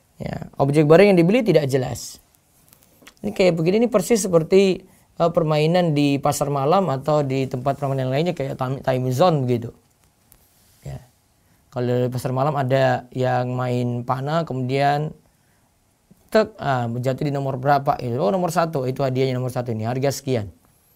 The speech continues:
Kalau dia beruntung dapat nomor satu pas di tengah, ya, dia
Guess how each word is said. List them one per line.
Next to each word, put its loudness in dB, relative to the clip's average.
Kalau -4
dia 2
beruntung 0
dapat -2
nomor -4
satu -6
pas -6
di -6
tengah, -2
ya, -12
dia -2